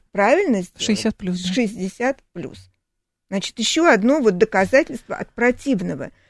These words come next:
Speaker 1: что, э, демографические основания для повышения пенсионного возраста не было. Состояние здоровья,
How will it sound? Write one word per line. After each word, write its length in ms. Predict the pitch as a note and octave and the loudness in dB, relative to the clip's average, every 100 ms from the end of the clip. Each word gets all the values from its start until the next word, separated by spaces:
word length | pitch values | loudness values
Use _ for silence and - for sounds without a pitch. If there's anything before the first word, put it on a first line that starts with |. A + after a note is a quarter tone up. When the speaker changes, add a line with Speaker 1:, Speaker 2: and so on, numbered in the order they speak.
| _ | _
Speaker 1:
что, 340 | - A3 G3+ - _ _ | -4 0 0 -2 _ _
э, 120 | A3 | -2
демографические 1160 | G#3 A#3+ A#3 A3 A3 G#3+ D#4 - B3 - F#3+ E3+ - - | 4 4 4 4 2 2 0 0 -6 -6 -2 -2 -2 -8
основания 640 | - G3 G#3+ G#3 F#3+ F#3 | -6 -4 -2 0 0 0
для 140 | F3 F3+ | -4 -6
повышения 560 | F3+ F3+ - G3 F3 F3 | -6 -6 -4 -4 -4 -6
пенсионного 640 | F#3 F3 F#3 F3 F3+ F#3 | -10 -10 -6 -6 -4 -6
возраста 520 | F#3 F3+ E3+ E3+ - | -4 -6 -6 -12 -8
не 180 | F3+ F3+ | -8 -6
было. 280 | F#3 F3 E3+ _ _ _ | -6 -8 -10 _ _ _
Состояние 600 | G#3+ - A#3 C4 C#4 C4 | -18 -4 2 4 6 4
здоровья, 800 | A3+ G#3 B3 C4 D#4 G#3 E3 D3+ | 4 4 6 4 4 2 0 -2